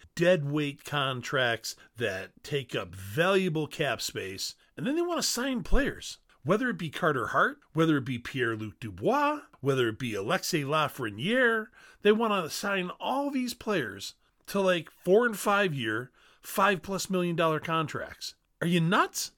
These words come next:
I mean, you gotta have the money to spend for your in-house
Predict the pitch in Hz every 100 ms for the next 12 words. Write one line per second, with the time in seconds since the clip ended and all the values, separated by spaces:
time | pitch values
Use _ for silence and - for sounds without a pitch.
0 | _ 196 220 196 190 175 - 262 320 269
1 | 233 208 196 202 208 196 196 - - 190
2 | 180 - - 196 185 180 170 - _ -
3 | 170 151 139 120 113 110 131 180 196 214
4 | 226 220 _ 185 190 202 170 156 143 147
5 | - -